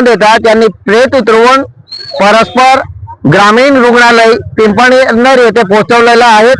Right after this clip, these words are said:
आम्ही जवळपास सहा तासाचा प्रवास करून पिंपळनेरला पोहोचलो स्तंभ्याहून,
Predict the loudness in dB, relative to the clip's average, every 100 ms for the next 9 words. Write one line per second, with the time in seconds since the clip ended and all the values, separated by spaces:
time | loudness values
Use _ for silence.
0 | -4 -2 0 0 0 0 0 0 0 -2
1 | -2 -6 -18 -20 -8 -2 0 2 0 0
2 | 0 0 0 0 2 2 0 0 0 0
3 | 0 0 0 2 2 0 0 0 0 0
4 | 0 0 -2 0 2 2 2 -2